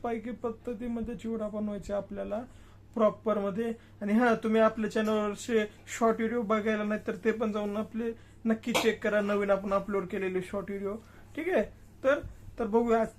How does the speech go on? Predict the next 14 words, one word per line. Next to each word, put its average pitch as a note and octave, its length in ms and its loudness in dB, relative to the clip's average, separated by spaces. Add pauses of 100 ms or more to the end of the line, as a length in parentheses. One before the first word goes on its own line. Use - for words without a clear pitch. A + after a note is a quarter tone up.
चिवडा A3+ 260 2
कसा A3 280 -4
बनवणार A3 380 2
आहे G#3 120 4
आपण G#3 240 0
आणि G#3 120 -2
कोणत्या G3+ 300 -4
पद्धतीमध्ये. A3+ 920 -2 (540)
खमंग A3 420 2
आणि G#3 340 -4 (260)
मस्त G3 480 -8
पैकी F#3 440 -10
चिवडा G3 840 -6
बनवायचा F#3+ 340 -10